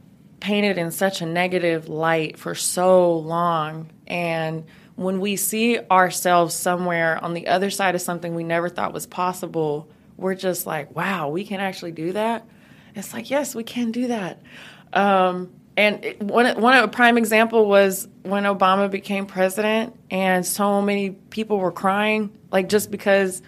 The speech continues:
we never thought there would be a day when a black person was our president. And it literally opened the minds of so many other African-American people, and they're like, "Wow, I can do this.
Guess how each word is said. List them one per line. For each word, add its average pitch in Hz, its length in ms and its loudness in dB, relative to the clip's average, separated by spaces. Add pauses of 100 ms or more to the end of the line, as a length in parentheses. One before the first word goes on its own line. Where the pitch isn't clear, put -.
(240)
we 190 160 -6
never 196 380 -8
thought 175 340 -4
there 160 180 -4
would 190 140 -8
be 190 160 -8
a 185 40 -8
day 104 220 -6
when 104 140 -8
a 104 60 -6
black 104 280 -6
person - 360 -10
was - 140 -10
our - 120 -10
president. 190 580 -8 (720)
And 175 640 -2 (100)
it - 320 -4
literally 185 880 0 (320)
opened 180 480 4
the 165 40 -4
minds 165 360 0
of 156 80 -2
so 160 240 -2
many 160 300 -2
other 151 360 -4 (140)
African-American 156 800 -8
people, - 320 -16
and 139 100 -12
they're 147 100 -16
like, 139 180 -16
"Wow, 135 280 -12
I 135 140 -10
can 156 160 -14
do 156 180 -8
this. - 440 -12